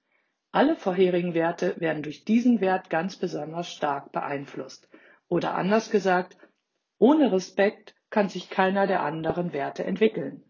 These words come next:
Außerdem ist Respekt die Basis für gegenseitiges Vertrauen. Die Beschreibung der agilen Werte bei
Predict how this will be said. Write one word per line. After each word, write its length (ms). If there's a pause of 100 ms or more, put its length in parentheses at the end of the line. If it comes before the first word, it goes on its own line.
(420)
Außerdem 580
ist 240
Respekt 480
die 80
Basis 560
für 140
gegenseitiges 880
Vertrauen. 600 (1800)
Die 60
Beschreibung 640 (220)
der 140
agilen 460
Werte 640
bei 340